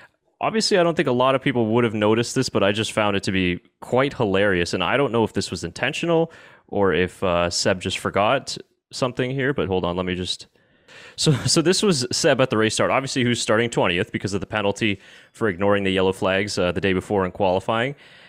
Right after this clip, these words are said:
And so he lines up to the grid here. And it's very interesting because I don't know if he forgot that he was starting twentieth, but he only engaged the clutch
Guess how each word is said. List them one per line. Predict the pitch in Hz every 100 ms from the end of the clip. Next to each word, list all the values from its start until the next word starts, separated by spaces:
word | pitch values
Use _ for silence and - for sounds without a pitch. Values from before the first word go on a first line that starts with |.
| -
And | 131
so | 147
he | 135
lines | 131 156 208 180
up | 160
to | -
the | 107
grid | 92 123 175
here. | - 92 85 104 _ _ _ _ _ _ _ _ _ _ _ _ _
And | 135
it's | 135
very | 120 143 180 156
interesting | 156 165 156 113
because | 110 113 -
I | 139
don't | 165
know | 185
if | -
he | 120
forgot | - 92 117 147
that | 143
he | 131
was | 113
starting | - 117 107
twentieth, | - 107 120 180 208 _ - - _
but | -
he | 117 160
only | 151 180 208 160
engaged | 139 135 151 127
the | 107
clutch | - 147 117 -